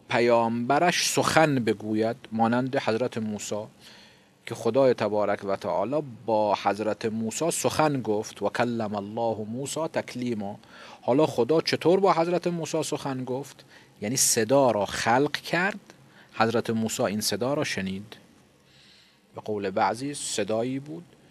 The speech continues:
که من کل الجهات و به کل الجهات.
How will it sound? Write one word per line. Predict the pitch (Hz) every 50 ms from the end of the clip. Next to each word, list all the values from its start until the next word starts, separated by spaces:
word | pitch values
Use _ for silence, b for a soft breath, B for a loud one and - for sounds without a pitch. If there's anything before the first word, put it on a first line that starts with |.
| b b b b b -
که | - 107
من | 101 107 107 101
کل | 101 - - 143 143 143 143
الجهات | 143 139 135 127 135 135 131 139 151 156 -
و | 127 113
به | 95 104 -
کل | - - - 120 113 110
الجهات. | 104 98 92 - 98 90 90 92 113 - - - - -